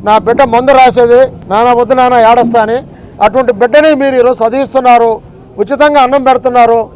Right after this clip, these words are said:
మంచి మెటీరియల్ ఇచ్చారని. ఈరోజు ఆ పాప జీతం ఎంతో తెలుసా? ఒకటిన్నర లక్ష. నారాయణ గారు ఉచితంగా అన్నం పెట్టి, ఒక కాలేజీలో చదివించి, ఉచితంగా నారాయణలో ఎటువంటి మెటీరియల్ ఇవ్వాలో అటువంటి మెటీరియల్ ఇచ్చి,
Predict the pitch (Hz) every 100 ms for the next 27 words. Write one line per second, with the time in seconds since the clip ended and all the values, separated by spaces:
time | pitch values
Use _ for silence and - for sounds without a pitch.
0 | - 202 233 220 240 254 233 175 220 190
1 | 160 - - - 190 247 262 262 226 262
2 | 277 226 277 269 269 277 269 269 302 330
3 | 330 - - - - 185 202 220 220 208
4 | 196 190 - 214 - - 175 226 277 311
5 | 302 302 294 240 269 302 294 285 262 285
6 | 277 285 311 302 302 233 233 - 190 208
7 | 208 226 269 294 294 285 262 294 302 -
8 | 311 311 311 - - - - 160 233 285
9 | 294 294 302 254 220 - 208 254 302 302
10 | 302 311 285 285 285 247 262 302 302 302
11 | 302 302 269 254 269 240 254 285 285 285
12 | 311 311 294